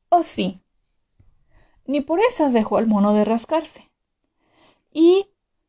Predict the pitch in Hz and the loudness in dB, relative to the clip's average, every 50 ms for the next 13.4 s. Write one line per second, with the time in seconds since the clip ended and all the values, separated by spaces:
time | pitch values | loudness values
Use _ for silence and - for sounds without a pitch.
0 | _ _ - 302 320 330 320 311 - 269 254 233 208 208 214 247 294 302 262 226 | _ _ -2 -2 0 0 0 -2 -2 -2 0 0 0 2 2 2 4 4 4 2
1 | 214 202 202 214 214 - 254 233 214 202 208 208 196 208 226 220 214 - - - | 2 0 0 -2 -2 -2 -2 -2 0 0 0 -2 0 0 0 -2 -2 -4 -6 -6
2 | 202 208 196 202 196 196 - 202 196 196 202 202 202 226 254 277 285 - 285 262 | -6 -4 -4 -4 -4 -2 -2 -2 0 0 -2 -4 -2 -2 -4 -4 -2 -2 -2 -2
3 | 254 240 - 254 262 - _ - 208 214 208 214 214 214 240 285 320 311 262 240 | -2 -2 -2 -6 -10 -10 _ -10 -10 -6 -4 -4 -2 0 2 2 2 4 4 2
4 | 220 214 208 214 214 214 208 - 202 190 - - 196 196 196 196 190 196 202 208 | 2 2 0 0 0 0 -2 -4 -8 -12 -10 -10 -8 -6 -6 -6 -4 -4 -2 -2
5 | 214 208 202 220 269 302 - _ _ - 254 240 226 214 208 208 220 202 190 196 | 0 0 0 0 0 -2 -4 _ _ -6 -2 0 0 0 0 -2 -4 -2 -2 -2
6 | 196 196 - 214 208 208 214 220 254 294 277 302 311 339 - _ _ _ 254 240 | -2 -2 -4 -4 -2 -2 -2 0 0 0 2 2 2 2 0 _ _ _ -6 -4
7 | 226 233 226 220 214 - - 214 202 202 202 190 185 208 208 - 233 214 269 285 | -4 -4 -6 -8 -12 -8 -8 -6 -4 -2 0 0 0 0 0 -4 -6 -2 2 4
8 | 302 349 415 403 - _ _ _ _ _ _ - - _ _ - - - - - | 4 4 2 2 -4 _ _ _ _ _ _ -20 -20 _ _ -20 -20 -20 -6 -2
9 | - 370 466 480 466 349 302 302 302 320 311 285 240 220 220 220 220 254 302 311 | 0 0 2 4 4 6 6 4 4 4 4 4 6 4 4 4 2 2 0 0
10 | - _ - 254 262 240 240 214 214 - 214 - 226 208 202 220 233 254 269 269 | -4 _ -4 -4 -2 0 -2 -2 -2 -4 -6 -6 -4 0 2 2 4 4 4 4
11 | 254 240 220 - 214 226 226 233 233 233 220 220 214 202 208 226 220 - 277 262 | 4 4 2 2 2 4 4 4 4 4 4 2 2 2 0 -2 0 2 4 4
12 | 233 226 233 254 285 - _ _ _ _ _ _ - - - 214 208 208 220 220 | 6 4 4 2 2 -2 _ _ _ _ _ _ -12 -6 -2 -2 0 2 4 6
13 | 262 302 320 294 254 233 214 - | 6 6 6 6 2 0 -2 -6